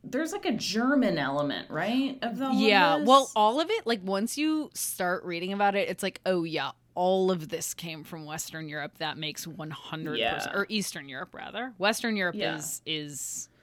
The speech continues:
Speaker 2: they're just sucking and fucking. Eastern
Speaker 1: Sure.
Speaker 2: Europe is where they're, like,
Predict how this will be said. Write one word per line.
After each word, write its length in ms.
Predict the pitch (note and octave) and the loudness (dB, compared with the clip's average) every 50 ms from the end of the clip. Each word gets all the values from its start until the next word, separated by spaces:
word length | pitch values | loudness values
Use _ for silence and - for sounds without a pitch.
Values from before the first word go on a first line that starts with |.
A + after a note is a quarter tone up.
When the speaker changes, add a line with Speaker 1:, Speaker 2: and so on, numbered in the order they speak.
| _ _ _ _ - - - - - | _ _ _ _ -20 -20 -20 -20 -12
Speaker 2:
they're 220 | D3+ E3 E3 D#3+ | -8 -6 -4 -4
just 380 | D#3 E3 D#3+ D3+ - - - - _ _ _ | -4 -6 -8 -6 -8 -8 -10 -12 _ _ _
sucking 340 | - - - D#3+ D#3 - D3 | -8 -4 -4 -4 -4 -4 -6
and 160 | C#3 C#3+ D3 - | -8 -8 -8 -8
fucking. 420 | - C#3+ - - - - - F3 - - _ _ _ _ _ _ _ _ - | -10 -10 -10 -10 -12 -12 -12 -14 -16 -20 _ _ _ _ _ _ _ _ -4
Eastern 440 | G#3 A3+ A3+ G#3 - - G3 F3+ F3 | -2 -2 -2 -2 -2 -2 -2 -2 -2
Speaker 1:
Sure. 60 | F3 | -2
Speaker 2:
Europe 380 | F3 E3+ E3 E3 E3 E3 - D3+ | -2 0 0 0 -2 -2 -4 -8
is 160 | D#3 D#3 D3+ | -8 -8 -8
where 220 | D#3+ D3+ C#3+ D3 | -8 -8 -6 -6
they're, 180 | D3 D3+ D#3 D#3 | -6 -6 -6 -4
like, 560 | D#3+ D#3+ D3+ D3 C#3+ C#3 D3+ - _ - - | -4 -2 -2 -2 -4 -4 -6 -10 _ -20 -20